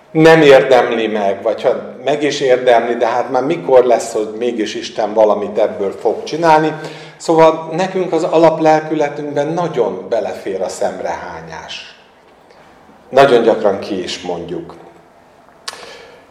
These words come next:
Ö, Jézus mit mond rá? Jézus azt mondja, hogy hallottátok, hogy megmondatott, „Szeresd fele barátodat és gyűlöld ellenségedet.” Én pedig azt mondom nektek, szeressétek ellenségeiteket,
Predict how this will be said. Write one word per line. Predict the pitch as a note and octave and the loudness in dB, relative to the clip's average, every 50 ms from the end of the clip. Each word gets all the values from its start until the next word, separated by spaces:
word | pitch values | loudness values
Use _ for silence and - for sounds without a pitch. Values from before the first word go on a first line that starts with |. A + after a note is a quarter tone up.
| _ - | _ 4
Ö, | C3 A#2+ A#2 A2+ A#2 A#2 A#2 A#2 A#2 A#2 A#2 - - - - - - - - - - - - - - - - - - - | 8 8 10 10 10 8 8 6 2 0 -4 -6 -10 -12 -16 -18 -20 -20 -20 -20 -20 -20 -20 -20 -20 -20 -20 -20 -8 2
Jézus | C3 C3+ B2+ A#2 A2+ A2+ - - | 6 6 6 6 6 2 0 0
mit | G#2+ G#2+ G2+ G#2 G2+ | -2 -2 -2 -2 0
mond | G2 G2 F#2+ G2 F2+ - | 2 2 2 2 2 0
rá? | G2 F#2+ F2+ F2 F2 F2 - - - - - - | 2 4 4 4 2 0 -2 -6 -12 -14 0 4
Jézus | C3 D#3+ E3 D#3+ B2+ - - | 6 6 6 6 4 4 6
azt | C3 - - - | 4 4 4 2
mondja, | A2+ A2 A2 G#2+ G#2+ G#2+ | 2 2 4 6 6 4
hogy | G#2+ G#2+ - | 4 2 4
hallottátok, | - C#3+ D3 C#3+ B2+ A2 - - - - - - - - - | 6 6 8 8 8 6 6 6 4 4 4 2 -2 -6 -4
hogy | - G2+ F#2+ | -4 -4 -2
megmondatott, | G#2 A2 G#2+ G2+ G#2 G2+ G2 F#2+ G2 G2 F#2+ F#2 - G#2 G2+ G2+ - - - - - - - - - - - - | -2 -2 -4 -2 -4 -6 -6 -2 0 0 -2 0 -2 -4 -4 -4 -6 -12 -16 -18 -18 -20 -20 -20 -20 -20 -20 -18
„Szeresd | - - - B2+ B2 A#2+ A2+ G#2 F#2+ - - | -10 4 6 6 8 8 8 6 4 2 -2
fele | - - B2+ B2 A#2+ A#2 | 2 4 6 6 6 6
barátodat | - A2+ A2 A2 G#2+ G#2+ G#2+ - G#2+ G2+ - G2+ F2+ - - | 6 6 6 6 6 4 2 0 -2 -2 -2 -4 -4 -4 -8
és | - F2 - | -10 -12 -10
gyűlöld | - G#2+ G#2+ G2+ F#2+ F2+ F2 F2+ - G#2+ | -10 -10 -8 -4 -4 -4 -4 -4 -4 -2
ellenségedet.” | G2 G#2 G2 F2+ F2 F2+ - - - - E2+ E2 - F#2 E2+ - G2+ A#2 - - - - - - - - - - - - _ _ | -2 0 0 -2 -4 -4 -6 -8 -10 -10 -10 -6 -4 -4 0 0 0 0 0 -2 -8 -14 -16 -18 -20 -20 -20 -20 -20 -20 _ _
Én | - C3+ C#3+ C#3 | 2 2 4 6
pedig | C#3+ C3+ B2+ A#2 B2+ | 6 6 6 6 6
azt | C#3+ D3+ - - | 6 4 4 2
mondom | B2 A2+ G#2+ G2+ G2 F#2+ | 0 2 2 2 0 0
nektek, | G2 A2+ A2 G#2 G#2 - - A#2 A#2 - - | 0 -2 -2 -4 -4 -2 -2 -2 -2 -4 -8
szeressétek | - - - C#3 C3 G#2+ G#2+ A2 - A2 G2+ - - F#2 - - | -2 2 4 6 6 6 4 2 0 -2 -2 0 -2 -2 0 2
ellenségeiteket, | A2 A#2 A#2+ A#2 A#2 A2 - - A#2+ A2+ G#2 - A2 G#2+ G#2+ G#2+ - G#2 G2 - - G2+ F#2+ - - | 2 2 4 4 2 0 0 -4 -4 -4 -2 -2 -2 -2 -2 -2 -4 -4 -4 0 0 -2 -2 -2 -8